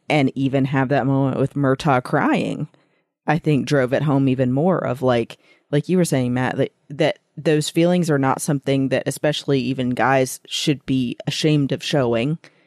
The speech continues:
and that men do cry, even if, you know, you may not wanna brag about it. It, it happens. And for a situation like that,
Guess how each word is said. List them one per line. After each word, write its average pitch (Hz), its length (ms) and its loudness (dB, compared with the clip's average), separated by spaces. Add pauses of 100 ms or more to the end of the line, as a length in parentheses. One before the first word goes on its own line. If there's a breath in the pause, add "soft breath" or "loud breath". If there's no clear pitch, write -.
(300 soft breath)
and 160 180 0
that 147 140 -2 (180)
men 214 260 4
do 220 160 4
cry, 156 520 2 (600)
even 170 300 2
if, 156 180 -2
you 160 140 0
know, 143 80 2
you 135 160 0
may 135 100 2
not 135 220 0
wanna 131 140 -4
brag 143 320 0
about 131 260 -4
it. 175 160 0 (460 soft breath)
It, - 180 -2
it 220 120 0
happens. 135 640 -2 (120)
And 143 360 0
for - 320 0
a 160 40 0
situation 170 540 -2
like 156 200 -2
that, 165 260 0